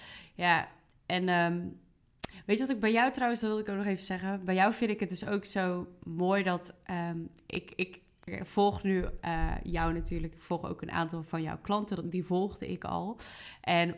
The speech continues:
wat ik nu zie, is dat ik een beetje jouw video's ga herkennen qua, ehm,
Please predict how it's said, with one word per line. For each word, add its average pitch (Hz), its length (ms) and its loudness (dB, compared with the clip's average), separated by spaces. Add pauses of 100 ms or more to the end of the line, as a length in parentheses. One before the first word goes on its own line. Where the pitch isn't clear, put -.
wat 180 180 2
ik 185 140 -4
nu 190 400 0 (300)
zie, 214 540 2
is 240 180 4
dat 208 200 4
ik 247 120 -2
een 226 60 4
beetje 214 260 6
jouw 208 220 6
video's 233 520 2
ga 220 240 0
herkennen 196 640 0
qua, 170 420 2 (440)
ehm, 170 720 0